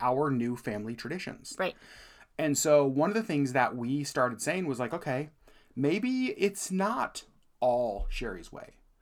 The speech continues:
Speaker 1: Maybe it's not all my way."
Speaker 2: Right.
Speaker 1: And so what Christmas morning now looks like in our house really is a bit of a,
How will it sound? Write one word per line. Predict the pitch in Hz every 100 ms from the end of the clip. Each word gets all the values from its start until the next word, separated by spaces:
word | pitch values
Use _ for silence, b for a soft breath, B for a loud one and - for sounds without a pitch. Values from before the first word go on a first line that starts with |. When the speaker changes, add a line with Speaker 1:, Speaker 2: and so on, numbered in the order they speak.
| _
Speaker 1:
Maybe | 139 170 202
it's | 226 196
not | 196 208 -
all | 135 135
my | 117 123
way." | 151 - - -
Speaker 2:
Right. | 190 185 B -
Speaker 1:
And | 165
so | 185
what | 165 156
Christmas | 233 240 143 -
morning | 139 165 202
now | 131
looks | 123 147
like | 185 180
in |
our | 123
house | 170 180 139
really | 135 185 233 -
is | 139 123
a | 120
bit | 175
of | 220
a, | 180 117 110